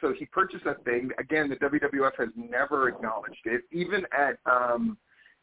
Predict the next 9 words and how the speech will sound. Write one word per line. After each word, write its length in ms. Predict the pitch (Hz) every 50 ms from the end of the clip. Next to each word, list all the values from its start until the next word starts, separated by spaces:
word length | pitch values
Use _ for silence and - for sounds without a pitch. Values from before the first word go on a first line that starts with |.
| _ -
Inoki's 600 | 127 135 135 135 139 151 151 - 139 139 131 117
Hall 280 | - - 135 127 143 143
of 80 | 131 127 -
Fame 240 | - 131 120 120 131
induction 560 | 139 143 139 - 139 135 - - 165 160 156
in 260 | 147 120 117 117 113 - - -
two 80 | 135
thousand 340 | - - 127 127 127 127 117
and 100 | 104 104